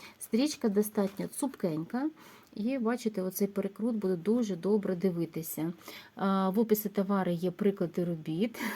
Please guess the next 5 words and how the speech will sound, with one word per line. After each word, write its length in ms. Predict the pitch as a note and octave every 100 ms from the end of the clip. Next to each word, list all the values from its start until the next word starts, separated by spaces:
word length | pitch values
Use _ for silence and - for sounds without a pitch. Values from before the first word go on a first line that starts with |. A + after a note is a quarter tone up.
| -
<laughs> 240 | G#3 -
від 500 | G#3+ F#3 F#3 G3+ G3 - - - -
Діани 300 | - G3+ F#3+
Малієвої 460 | F#3 F#3+ F#3 F3+ F3+
«Бантакрут». 680 | E3+ F3+ F3 E3+ - F3